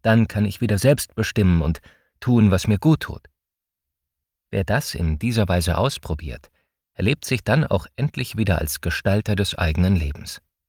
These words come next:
Das eine Grundbedürfnis nach Autonomie ist damit gestillt. Und weil sich die betreffende Person nun ja wieder mit sich selbst und ihrer eigenen Lebendigkeit verbunden hat,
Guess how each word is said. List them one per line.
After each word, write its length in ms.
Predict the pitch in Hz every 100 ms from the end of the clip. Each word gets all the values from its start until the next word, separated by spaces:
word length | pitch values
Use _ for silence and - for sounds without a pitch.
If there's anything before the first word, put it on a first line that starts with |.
| _ _ _ _ -
Das 160 | 110
eine 300 | - 110 156
Grundbedürfnis 960 | - 104 127 - - 107 110 139 131 -
nach 200 | 110 -
Autonomie 540 | 101 107 95 87 107
ist 240 | 107 113 104
damit 260 | 101 110
gestillt. 520 | 127 - - 82 - _ _ _ _ _ _ _ _ _ _ _ _ _ _
Und 200 | - 101
weil 180 | 113 123
sich 180 | 104 -
die 120 | 78
betreffende 520 | 73 - 113 107 90
Person 440 | - 85 113 117 95
nun 200 | 120 107
ja 160 | 92
wieder 180 | 95 85
mit 180 | 76 71
sich 200 | 73 -
selbst 440 | 90 117 120 -
und 300 | 60 - -
ihrer 220 | 85 87
eigenen 320 | - 104 98 82
Lebendigkeit 680 | 78 92 151 76 - 82 -
verbunden 500 | 90 95 87 92 80
hat, 160 | 85